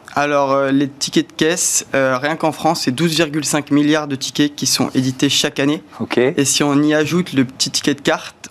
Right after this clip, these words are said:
Speaker 1: on arrive à trente milliards de bouts de papier qui sont, euh, imprimés chaque année, sachant que la durée de vie moyenne d'un ticket de caisse est d'à peine quelques secondes entre le moment de l'impression et le moment où il est jeté dans la poubelle.
Speaker 2: Ouais.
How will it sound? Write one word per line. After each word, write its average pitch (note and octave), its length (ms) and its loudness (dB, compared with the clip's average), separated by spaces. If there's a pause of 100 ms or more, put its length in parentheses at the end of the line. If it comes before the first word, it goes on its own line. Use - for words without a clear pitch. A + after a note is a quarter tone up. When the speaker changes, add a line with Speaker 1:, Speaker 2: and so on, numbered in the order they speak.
Speaker 1:
on C3+ 100 2
arrive C3+ 200 0
à A#2 80 -2
trente D#3 320 -2
milliards D#3 340 2
de D3 80 -4
bouts C3 160 -4
de C3 40 -12
papier C#3 340 0
qui D3 120 -4
sont, C3+ 340 2
euh, C3 60 -2 (220)
imprimés C3 440 2
chaque C3+ 260 0
année, C#3+ 240 0 (440)
sachant C#3 300 -2
que C#3 80 -4
la C3+ 60 -2
durée C3+ 200 0
de C3+ 60 -2
vie C3+ 80 2
moyenne C#3+ 280 2
d'un C#3 100 0
ticket C3+ 240 0
de C3+ 80 -8
caisse C#3+ 340 0
est A#2 100 0
d'à A#2+ 120 0
peine B2+ 180 0
quelques B2+ 300 -2
secondes C3 240 2
entre B2 160 -2
le B2 80 4
moment C3 240 4
de C#3 40 0
l'impression C3+ 420 -2
et C3 40 2
le B2 60 2
moment C3 280 4
où B2+ 80 -2
il A#2+ 140 0
est B2+ 60 2
jeté B2 200 -2
dans A#2+ 120 0
la B2 40 0
poubelle. C#3 380 0
Speaker 2:
Ouais. F#2 180 -6